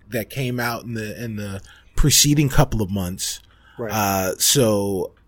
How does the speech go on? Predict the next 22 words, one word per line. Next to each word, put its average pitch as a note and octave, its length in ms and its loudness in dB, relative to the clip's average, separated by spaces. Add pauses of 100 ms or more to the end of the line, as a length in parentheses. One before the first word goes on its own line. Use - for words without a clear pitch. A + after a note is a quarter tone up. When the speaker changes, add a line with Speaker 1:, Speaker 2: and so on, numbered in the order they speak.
(200)
Speaker 1:
so A2 480 2
I A2+ 140 0
missed C3+ 400 4
it D3 100 10
at A#2 240 2
launch, C#3+ 600 4
but D3 260 8
I C3 120 2
think A3 400 -4
I C3+ 100 0
caught G#3+ 420 2
it, G#3 240 4 (600)
uh, A#2+ 400 2
at A#2+ 220 -2
some D#3+ 240 2
game C#3 300 2
sale. C3+ 420 2
It G#2+ 60 0
was G2+ 140 -4
super, C#3+ 640 0
super C3+ 300 -2
cheap. C#3 420 -4